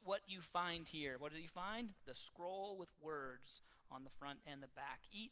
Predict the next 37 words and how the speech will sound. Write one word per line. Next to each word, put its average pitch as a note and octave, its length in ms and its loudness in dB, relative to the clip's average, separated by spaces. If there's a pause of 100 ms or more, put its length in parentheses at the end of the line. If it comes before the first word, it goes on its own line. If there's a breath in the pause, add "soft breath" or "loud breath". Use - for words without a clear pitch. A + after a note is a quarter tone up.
this F3 180 -2
scroll F3 600 0 (340 loud breath)
and C#3 200 -2
go D3 260 -4
speak - 800 -6
to D3 60 -14
the C3+ 220 -12
house - 180 -8
of D3 160 -14
Israel." C#3 440 -12 (420 loud breath)
So D#3+ 140 6
I D#3+ 80 10
opened G3 280 8
my F3+ 180 8
mouth, F#3 360 2
and D#3+ 120 -6
he E3 180 -4
gave E3+ 280 -2
me F3+ 140 -8
the D#3+ 80 -6
scroll D#3+ 540 -2
to D3+ 80 -8 (180)
eat. E3+ 400 -14
And D3+ 100 -8
he D3 100 -4
said E3+ 340 4
to E3+ 100 -2
me, E3+ 220 -2
"Son D#3+ 220 0
of F#3 140 2
man, A3+ 280 4 (100)
feed A#3+ 220 -2
your A3+ 140 2
belly G#3+ 340 4
with C#3+ 240 -4
this A#2 160 -4
scroll. A#2+ 440 -6